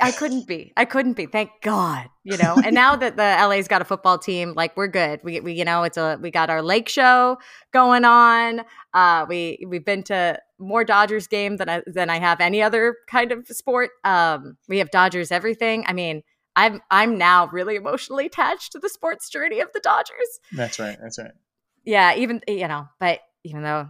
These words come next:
Speaker 1: Dodger Stadium, it's a complicated place here.
Speaker 2: Oh yeah, yeah. It's, it's incredibly complicated. I mean, even Dodger Stadium has its own history, you know, of displacement and, you know.
Speaker 1: Learning about,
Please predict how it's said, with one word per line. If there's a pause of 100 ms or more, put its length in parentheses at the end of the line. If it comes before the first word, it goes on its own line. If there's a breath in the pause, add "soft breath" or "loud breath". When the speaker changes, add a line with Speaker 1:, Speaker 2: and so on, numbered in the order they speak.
(120)
Speaker 1:
Dodger
Stadium,
it's
a
complicated
place
here. (420)
Speaker 2:
Oh
yeah,
yeah.
It's,
it's
incredibly
complicated.
I
mean,
even
Dodger
Stadium
has
its
own
history,
you
know,
of (340)
displacement
and, (240)
you
know.
Speaker 1:
Learning
about,